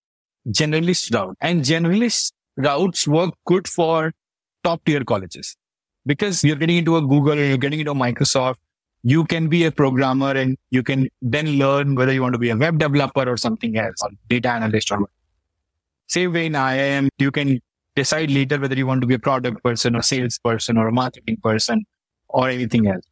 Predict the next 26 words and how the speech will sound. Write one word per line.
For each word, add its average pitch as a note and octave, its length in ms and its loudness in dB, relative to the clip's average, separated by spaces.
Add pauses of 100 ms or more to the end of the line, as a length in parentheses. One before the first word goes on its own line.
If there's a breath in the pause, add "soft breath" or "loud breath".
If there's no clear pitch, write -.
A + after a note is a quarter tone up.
(340)
But F3 300 0 (280)
the B2+ 180 2
lower A3+ 300 2
level C#3 260 2
jobs, A2 440 -8
they G#3+ 200 0
need E3 480 -2
specialists. - 760 -4 (280)
And C#3+ 380 -2 (160)
what E3+ 260 0
we G#3 100 4
see G3+ 440 4
is D3+ 180 2
that D#3 180 0 (800)
there D3 300 0
are F#3 140 0 (300)
tons G#3 300 2
of F#3 120 0
lower D#3 280 4
level A2+ 260 0
jobs, B2 400 0
but C#3 300 -2
there D#3+ 140 2
are D#3+ 60 -2
very F3 220 0
few F3+ 380 0